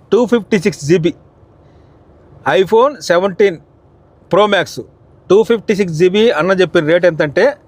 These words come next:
ఐదు వందల దినార్లు, కువైట్ దినార్లు చెప్పాడు.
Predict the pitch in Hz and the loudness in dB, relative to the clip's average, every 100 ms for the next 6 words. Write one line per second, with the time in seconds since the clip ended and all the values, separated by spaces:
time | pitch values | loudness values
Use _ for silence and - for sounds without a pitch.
0 | _ _ _ _ _ _ _ _ _ _ | _ _ _ _ _ _ _ _ _ _
1 | _ - - - - - - - - 170 | _ -20 -20 -20 -20 -20 -20 -20 -8 -2
2 | 214 220 214 208 190 214 233 208 143 - | 2 2 2 2 2 0 0 -2 -2 0
3 | 208 190 185 170 151 - 123 | 0 2 0 0 -2 -2 -4